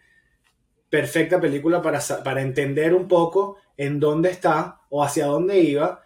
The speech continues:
la generación de este país, tanto culturalmente como a nivel de sociedad,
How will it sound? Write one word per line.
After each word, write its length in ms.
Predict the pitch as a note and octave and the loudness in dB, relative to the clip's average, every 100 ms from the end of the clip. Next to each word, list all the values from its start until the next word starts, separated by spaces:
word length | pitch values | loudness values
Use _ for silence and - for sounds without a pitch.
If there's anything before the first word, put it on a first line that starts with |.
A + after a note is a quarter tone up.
| _ - | _ -8
la 140 | C#3 | -6
generación 880 | C#3 C#3 B2+ - C#3+ C3+ C#3 D#3 D#3+ _ _ _ _ _ _ | -4 -4 -6 -4 -2 -2 -4 -8 -14 _ _ _ _ _ _
de 240 | D3 C#3+ | -2 0
este 180 | B2+ D#3 | 2 0
país, 560 | C3+ G#2 G2 - - _ _ | -4 -8 -10 -14 -20 _ _
tanto 280 | C3+ B2+ C3 | -8 -4 -2
culturalmente 960 | C#3 C3 C#3 D#3+ F#3 G3 G3 A3 A3 _ _ _ _ _ _ _ _ _ _ _ _ _ _ | -2 0 0 2 2 0 0 -4 -8 _ _ _ _ _ _ _ _ _ _ _ _ _ _
como 320 | D3+ C#3+ C#3+ | -2 0 -2
a 80 | C3+ | -2
nivel 280 | C3+ C3+ C3+ | -2 -2 -2
de 80 | D3 | -4
sociedad, 760 | E3+ - B2 B2+ D3+ D#4+ - | -6 -2 -2 0 0 -2 -6